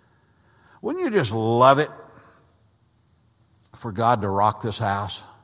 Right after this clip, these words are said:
Hmm? Wouldn't that be cool for God to just rock this house? The same church,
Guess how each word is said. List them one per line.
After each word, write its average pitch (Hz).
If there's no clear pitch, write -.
Hmm? 180
Wouldn't 349
that 370
be -
cool 165
for 120
God 139
to 131
just 107
rock 110
this 127
house? 120
The 143
same 254
church, -